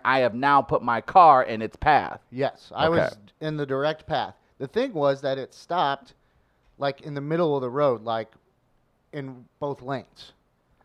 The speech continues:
Speaker 2: both directional lanes. So it wasn't off to the right or left now. It was in the middle of the road crossing the yellow line, half basically half. So I was gonna try and assess whether I could swerve, and I wasn't gonna be able to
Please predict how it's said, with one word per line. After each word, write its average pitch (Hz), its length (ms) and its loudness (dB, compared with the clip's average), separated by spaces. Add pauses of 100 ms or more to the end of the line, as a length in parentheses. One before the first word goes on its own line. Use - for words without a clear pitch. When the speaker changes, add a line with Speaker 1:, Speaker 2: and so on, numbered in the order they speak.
(1000)
Speaker 2:
both 139 320 -8
directional 131 500 -8
lanes. 90 300 -20
So 120 160 -8
it 113 80 -10
wasn't 147 260 -6
off 135 200 -6
to 135 80 -8
the 120 80 -4
right 123 340 -4
or 113 100 -6
left 135 360 -4
now. 107 160 -6
It 110 60 -10
was 139 200 -14
in 151 240 -8
the 139 60 -8
middle 139 360 -4
of 123 60 -6
the 117 80 -6
road 135 320 -2
crossing 123 400 -8
the 110 80 -12
yellow 139 320 -2
line, 85 400 -12
half 139 280 -4 (380)
basically 127 380 -10
half. 143 360 -12 (1040)
So 151 180 -2
I 151 120 2
was 151 340 -10
gonna 170 280 -6 (120)
try 151 260 -4
and 151 160 -8
assess 131 420 -6
whether 139 200 -4
I 131 120 -2
could 131 200 -14
swerve, 143 500 -4
and 131 120 -12
I 131 100 -6
wasn't 131 280 -8
gonna 135 160 -8
be 131 180 -10
able 127 240 -8
to 123 320 -12